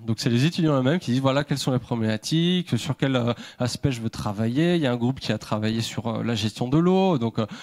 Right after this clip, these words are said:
là c'est un peu plus technique, euh, récupération d'eau de pluie, euh, euh, douche en circuit fermé, assainissement, et cetera. Il y avait un, il y a un groupe qui a travaillé sur la, sur la question de l'énergie. Et il y a un groupe très intéressant, et c'est là où on rentre vraiment aussi dans une démarche low-tech,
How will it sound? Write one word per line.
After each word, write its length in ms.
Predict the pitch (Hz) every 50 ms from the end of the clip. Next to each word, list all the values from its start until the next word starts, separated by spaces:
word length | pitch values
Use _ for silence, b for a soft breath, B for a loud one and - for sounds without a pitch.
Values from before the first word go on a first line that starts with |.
| B B B B
là 100 | - 113
c'est 120 | 107 - 120
un 40 |
peu 120 | 107 - 117
plus 160 | 107 127 123
technique, 640 | - 151 - - 160 156 160 165 165 165 160 - -
euh, 180 | 120 117 120 113 B B B B
récupération 580 | 135 123 - 135 107 117 104 104 107 - -
d'eau 140 | 107 135 160
de 40 | 156
pluie, 540 | - - - 156 160 170 170 170 175 175 165
euh, 240 | 143 117 113 113 113 B B B 208 B 123
euh, 100 | 113 113
douche 300 | 113 135 151 143 - 127
en 40 |
circuit 360 | 104 - - 104 - - 107 101
fermé, 520 | - - 160 143 151 165 175 175 170 170
assainissement, 640 | 147 117 - - 123 113 120 127 - - - 135
et 80 | 135 123
cetera. 480 | - 110 - - 101 95 107 131 165 190
Il 60 | 170
y 40 | 131
avait 160 | 110 113 120
un, 140 | 117 117 113 B B B B B B
il 40 | -
y 20 | 120
a 40 |
un 40 | 120
groupe 240 | 120 113 131 160 156
qui 140 | - - 113
a 60 | 110
travaillé 340 | - - - 107 107 120 120
sur 240 | - - - 104 104
la, 240 | 104 107 110 107 107 107 107 107 110 113 107 104 101 98 107 113 113 117
sur 240 | 117 - - 127 113
la 80 | 107
question 380 | 104 - 117 - - 120 117 113
de 80 | 104 107
l'énergie. 500 | 107 113 117 117 117 110 113 147 214 - B B B B B B
Et 60 | 123
il 20 |
y 40 | 117
a 40 | 117
un 80 | 117
groupe 240 | 117 - 151 208 -
très 320 | - - 170 185 190 175 156
intéressant, 460 | 147 - - 113 113 107 - - 214
et 40 | 202
c'est 140 | - 139
là 160 | 123 151 185 175
où 60 | 151 -
on 60 | 127 117
rentre 200 | 113 139 135 113
vraiment 380 | 110 117 120 151 175 196 202 185
aussi 220 | 151 - - 156
dans 100 | 156 139
une 160 | 120 110 120
démarche 320 | 110 117 113 113 107 - -
low-tech, 280 | 117 110 - 202 220